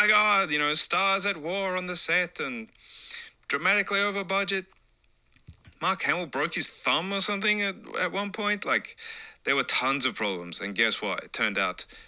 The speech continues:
to be one of the defining films, not only of the Star Wars saga, but of all time. So,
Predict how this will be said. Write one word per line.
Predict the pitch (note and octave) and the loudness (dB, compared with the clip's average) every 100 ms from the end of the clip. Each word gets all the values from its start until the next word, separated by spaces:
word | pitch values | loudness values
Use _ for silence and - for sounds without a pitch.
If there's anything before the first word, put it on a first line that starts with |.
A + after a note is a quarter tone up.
| - | -10
to | - G2+ | -6 -4
be | G2 F#2+ F#2+ - | -2 -2 -4 -6
one | G#2 F#2+ | -6 -4
of | |
the | F2+ F#2+ - | -4 -8 -4
defining | A2+ G#2 - G#2 G2 G2 | -4 -2 0 0 0 -2
films, | - F#2+ F2+ F2+ - - - - - - - - | -4 -6 -4 -4 -4 -8 -20 -20 -20 -20 -14 0
not | D4 | 2
only | C3+ A2+ G#2+ G2+ G2+ - | 2 0 0 -4 -6 -16
of | - | -12
the | - | 0
Star | G2+ G#2 G2 | 2 2 -2
Wars | F#2+ F#2+ - _ - | -4 -6 -6 _ 0
saga, | - D#3+ D#3 D3+ D3+ | 4 4 4 2 0
but | - G2+ - | -2 -4 -4
of | G2 F#2 | -10 -8
all | F2+ | -8
time. | - F2+ E2 D#2+ - | -6 -6 -8 -12 -18
So, | - - - - - A2+ | -2 2 2 0 0 0